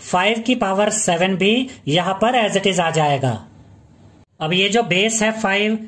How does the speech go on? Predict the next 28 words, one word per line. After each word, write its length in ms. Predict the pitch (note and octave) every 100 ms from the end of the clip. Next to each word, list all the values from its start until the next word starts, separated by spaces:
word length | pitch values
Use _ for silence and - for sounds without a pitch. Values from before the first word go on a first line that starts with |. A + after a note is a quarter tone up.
| - C#3+
ये 180 | F3
यहाँ 220 | A3+ F#3 G3+
पर 180 | G#3 F#3+
as 180 | E3 D#3+
it 80 | F#3+
is 120 | F#3+
आएगा। 340 | F#3+ G3 G#3 A3 A3+ - -
Power 260 | F3 F#3 A#3
में 120 | A#3+
देखिए, 320 | A3 G3+ A#3 A#3+
टू 180 | G#3+ G#3+
multiply 500 | A#3 A3 A3 A3 G3+ G3+
by 140 | G3+ G#3 -
three 180 | E3+ F3+
करेंगे 300 | G3 G#3 A#3
तो 120 | A3+
आपको 280 | G3 - G#3
मिलेगा 300 | G3 G3 G#3
सिक्स। 420 | - F3+ D#3+ - - - -
तो 60 |
यहाँ 240 | F3 F3 G3
पर 100 | A3+
हम 140 | A3 A3+
लिखेंगे 400 | G#3+ G3 G3 A#3
फ़ाइव 380 | A3+ F#3 G3 G3
की 80 | A3+
power 320 | G#3 F#3 G3
six 420 | - F3+ - -